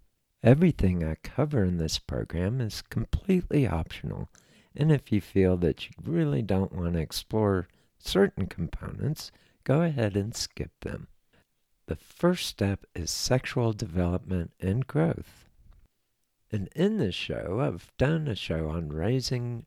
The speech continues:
erotic energy. And basically, this is a good starting point. Learn how to raise erotic energy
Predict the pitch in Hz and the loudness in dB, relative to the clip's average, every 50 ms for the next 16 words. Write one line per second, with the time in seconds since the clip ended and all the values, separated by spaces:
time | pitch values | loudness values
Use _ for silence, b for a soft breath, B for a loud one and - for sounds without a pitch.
0 | _ - 101 85 87 80 78 82 82 87 85 - - - _ - - 85 73 73 | _ -6 -4 -2 -2 -2 -2 0 0 -2 -2 -4 -8 -16 _ -12 -10 -10 -8 -8
1 | 82 85 - - - - - - - - _ _ _ _ _ _ - 120 113 - | -10 -12 -12 -16 -18 -18 -18 -20 -20 -20 _ _ _ _ _ _ -4 0 2 4
2 | 139 156 175 - - - - - - 110 110 104 80 101 107 - - 107 110 98 | 4 4 4 2 -2 -4 -4 -2 0 0 0 2 2 0 -2 -2 -2 -2 -2 0
3 | 104 101 85 - - 78 78 78 - - - - - - - - - - - - | 0 -2 -2 -2 -2 -2 -2 -2 -4 -6 -6 -4 -6 -6 -6 -8 -8 -10 -12 -14
4 | - - - - - - - _ _ _ B B B B B B B B B B | -14 -14 -14 -12 -12 -14 -16 _ _ _ B B B B B B B B B B
5 | B _ 117 131 165 185 185 175 156 131 90 90 98 113 110 - - - - 58 | B _ 0 0 2 2 0 -2 -4 -4 -2 0 0 0 -2 -4 -6 -8 -8 -6
6 | 65 69 58 - - - - - 64 55 - - - - - - - - - - | -6 -6 -6 -6 -6 -6 -6 -6 -6 -6 -8 -8 -8 -10 -10 -12 -12 -12 -8 -6
7 | 98 101 110 107 95 - - - - - 80 | -4 -4 -2 -4 -4 -6 -8 -12 -12 -12 -14